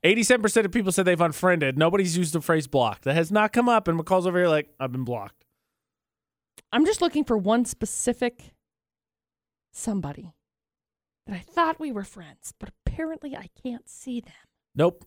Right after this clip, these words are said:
Speaker 1: you've been blocked. McCall's the worst of the worst on the internet.
Speaker 2: Oh, no, there they are. We're good.
Speaker 1: <laughs> Try not to get blocked anymore, McCall. There was a lot of panic in your voice. We all heard it when you were like, "I think I've been blocked."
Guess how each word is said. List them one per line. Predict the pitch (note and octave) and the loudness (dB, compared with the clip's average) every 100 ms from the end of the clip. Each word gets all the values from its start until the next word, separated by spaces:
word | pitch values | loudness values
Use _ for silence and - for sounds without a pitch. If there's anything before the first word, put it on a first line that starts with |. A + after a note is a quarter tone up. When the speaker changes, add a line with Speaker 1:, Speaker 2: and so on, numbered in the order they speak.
| - | -16
Speaker 1:
you've | A2+ | -10
been | A#2+ | -6
blocked. | C#3+ D#3+ D3 - - _ - | 0 0 0 -4 -20 _ -16
McCall's | - B2+ - | -6 -4 -4
the | |
worst | C3+ C#3+ - | -4 -4 -4
of | |
the | C#3 | -6
worst | D3 C#3 | -6 -6
on | D3+ | -8
the | D3+ | -6
internet. | C#3 B2 A#2 - _ _ _ _ _ _ _ _ - | -8 -8 -12 -16 _ _ _ _ _ _ _ _ -2
Speaker 2:
Oh, | |
no, | A3+ D#3 D#3 | -2 -2 -4
there | F3 | -4
they | D3 C3+ | -2 -6
are. | C#3+ - | -8 -10
We're | F3 | -8
good. | D#3 - - - _ _ _ _ _ _ | -6 -8 -12 -20 _ _ _ _ _ _
Speaker 1:
<laughs> | C5+ - - B4+ - - - - - _ _ _ _ _ _ _ _ _ - | -8 -8 -4 -6 -6 -20 -20 -20 -20 _ _ _ _ _ _ _ _ _ -10
Try | - F#3+ | -2 -2
not | G3+ | -2
to | E3+ | -4
get | E3 | -6
blocked | C#3 C3 A#2 | -4 -6 -6
anymore, | A#2 G#2 G2 | -12 -12 -16
McCall. | G2+ G2 G2 G2 _ _ | -18 -14 -14 -16 _ _
There | C#3 | -4
was | C#3+ | -2
a | C#3+ | 0
lot | E3+ | 0
of | E3+ | 0
panic | D#3 D3+ C3 | 0 0 -2
in | C3+ | -6
your | A2 | -6
voice. | A#2+ A2 | -6 -6
We | C3 | -2
all | C#3+ D3+ | 0 0
heard | D#3 A#2 | -2 -2
it | A2+ A2 | -8 -10
when | B2 | -10
you | B2 | -8
were | |
like, | A#2 A2+ | -8 -10
"I | A2+ | -10
think | C3+ | -10
I've | B2 | -8
been | A#2 | -10
blocked." | G2+ G#2+ F#2 - | -12 -12 -12 -16